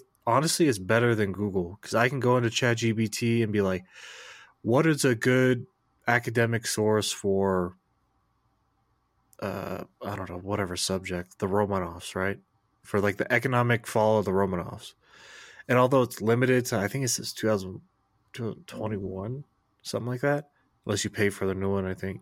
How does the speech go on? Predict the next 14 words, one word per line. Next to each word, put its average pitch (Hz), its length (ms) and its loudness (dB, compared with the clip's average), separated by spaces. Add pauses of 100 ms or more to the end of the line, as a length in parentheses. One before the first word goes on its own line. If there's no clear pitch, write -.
(100)
But 95 200 -2 (760)
it 127 160 4
will 139 140 2
bring 127 320 2
up, 123 160 2
it 123 80 4
will 131 140 4
give 135 280 2
you, 113 200 4
like, 98 340 0
"Oh, 139 220 6
well, 104 180 0
this 120 280 0
book." - 500 -4